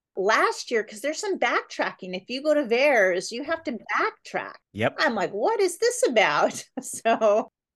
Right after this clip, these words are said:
Speaker 1: in twenty twenty-two, I'm like, "I'm not doing that backtracking again." So I stayed in Pastorat,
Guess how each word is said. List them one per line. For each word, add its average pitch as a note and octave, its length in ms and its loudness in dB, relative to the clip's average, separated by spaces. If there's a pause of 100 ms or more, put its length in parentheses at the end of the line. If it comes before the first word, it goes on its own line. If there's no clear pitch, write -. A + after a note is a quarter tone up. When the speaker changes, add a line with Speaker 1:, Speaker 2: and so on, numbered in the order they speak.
Speaker 1:
in D#4 220 -2
twenty D#4 320 -2
twenty-two, C#4+ 480 -2
I'm C4 120 2
like, A#3+ 200 0
"I'm F4 140 2
not F4+ 160 2
doing A#3+ 220 0
that G3+ 180 0
backtracking F3+ 640 -4
again." E3 320 -6
So A#3 220 -2
I A#3 140 2
stayed A#3 280 0
in A3 120 -6
Pastorat, E3 640 -4